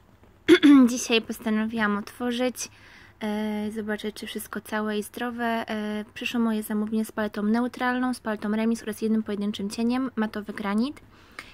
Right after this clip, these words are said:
Jeżeli chodzi o paletę, e, Remix, jest ona <laughs> bardzo długa. E, ładna jest kolorystyka, e, opakowania, już zaraz pokażę. Mam na myśli to takie etui zewnętrzne, kolor taki właśnie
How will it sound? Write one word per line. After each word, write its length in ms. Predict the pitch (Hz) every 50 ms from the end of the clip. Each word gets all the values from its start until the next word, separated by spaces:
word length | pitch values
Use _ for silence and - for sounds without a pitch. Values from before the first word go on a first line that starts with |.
| - -
Jeżeli 220 | 220 - 233 240
chodzi 280 | 226 - 247 220 - 240
o 80 | 226 214
paletę, 480 | - 220 220 214 220 220 - - 214
e, 640 | 202 202 196 196 202 226 - - 202 202 202 202 202
Remix, 760 | 202 196 196 196 208 220 254 269 - - - - - - - - - - - - - -
jest 120 | 226 -
ona 180 | 226 226 233 202 202 -
<laughs> 80 | - -
bardzo 380 | 269 254 247 220 214 233 233
długa. 580 | 214 214 214 202 202 208 - 208 214 226 233 - - 220
E, 320 | 208 208 208 202 208 - -
ładna 300 | - 247 262 247 254 254
jest 140 | 247 240 -
kolorystyka, 880 | - 233 220 214 214 - - - 226 - - - 214 214 208 208 208 208 - 196
e, 260 | 202 202 202 202 -
opakowania, 640 | 208 214 - 220 214 - 214 208 208 202 196 196 202
już 80 | 208 208
zaraz 200 | - 208 202 -
pokażę. 540 | - 202 - - 190 190 202 208 220 247 269 - _ _ _ _ _ _ _ _ _ _ - _ - - - _ _ _ - - - - _ _ _ _ - - - - - _ _ - - - - - - - -
Mam 140 | 254 247 254
na 100 | 254 254
myśli 320 | 240 240 233 - - 233 -
to 120 | - 226
takie 420 | - 226 - - - 220 226 -
etui 360 | - 226 - - - 247 233 220
zewnętrzne, 600 | 214 - 220 214 220 233 226 220 214 - 220 214
kolor 240 | - 214 208 202
taki 320 | 208 - 214 - - 226 208
właśnie 520 | 202 208 208 - - - 208 202 202 202